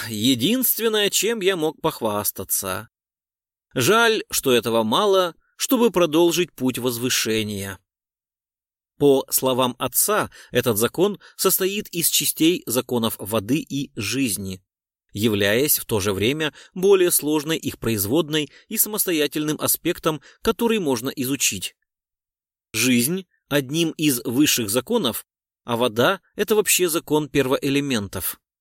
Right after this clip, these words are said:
Они не терпят пренебрежения к себе. Если осознанно использовать их, когда понимаешь, что нельзя, нет ни энергии, ни силы воли для удержания, то можно получить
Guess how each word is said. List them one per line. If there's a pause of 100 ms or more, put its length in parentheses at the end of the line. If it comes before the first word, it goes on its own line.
(320)
Они (100)
не
терпят
пренебрежения
к
себе. (1120)
Если
осознанно
использовать
их, (260)
когда
понимаешь,
что
нельзя, (440)
нет
ни
энергии, (160)
ни
силы
воли
для
удержания, (520)
то
можно
получить